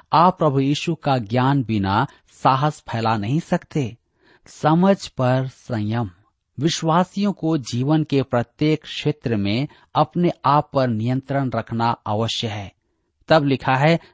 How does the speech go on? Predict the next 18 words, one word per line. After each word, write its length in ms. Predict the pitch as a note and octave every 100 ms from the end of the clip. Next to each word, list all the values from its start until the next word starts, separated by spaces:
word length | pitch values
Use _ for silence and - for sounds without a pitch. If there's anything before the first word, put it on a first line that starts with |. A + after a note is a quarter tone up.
| _
"संयम 520 | - D3+ D#3+ E3+ F3+
पर 320 | E3 C3+ B2+
धीरज।" 640 | G2 - G#2+ A2+ A#2+ - - _ _ _ _ C3+
लोग 340 | E3 F3+ C#3
धीरज 480 | A2 A#2+ F#3+ G#3 -
को 320 | F#2+ G#2 C#3+ -
पराया 360 | A#2+ A#2 C3 C3+
गलत 380 | G#2+ A2+ B2+ -
समझते 500 | G2+ F#2 - - F#2+
हैं। 240 | G2 A2+ _ _ _ _
उनकी 340 | F#3 F#3+ A3
समझ 440 | G3+ C#3 A#2+ G#2+ B2
में 140 | C#3 -
किसी 340 | C#3+ - D3 C#3+
अगम 440 | - C3+ D3 D#3+
परिस्थिति 640 | - B2 B2 - C3+ D3+
के 160 | C#3+ A2
कारण 560 | - - C3 G#2 G#2+